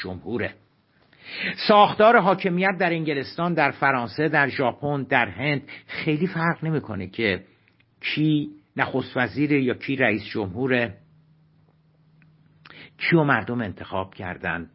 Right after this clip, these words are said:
ساختارها هستند که خیلیا-، خیلی از علمای علوم انسانی به ساختارها اعتقاد دارن، اعتقاد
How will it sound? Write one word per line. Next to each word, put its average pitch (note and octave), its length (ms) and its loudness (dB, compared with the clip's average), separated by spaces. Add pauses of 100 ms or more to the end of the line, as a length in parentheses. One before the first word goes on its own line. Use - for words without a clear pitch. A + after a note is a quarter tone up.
(1300)
ساختارها D#3 680 4
هستند A2 520 -8
که F#2+ 320 -4 (1000)
خیلیا-، F#3+ 680 2 (1600)
خیلی C3 300 -2
از B2 220 0
علمای D3 580 6
علوم A#2+ 380 -4
انسانی G#2 600 -10
به B2 140 -10 (460)
ساختارها G2 1120 -4 (1300)
اعتقاد F2+ 520 -8
دارن، F2 300 -12
اعتقاد G2+ 400 -8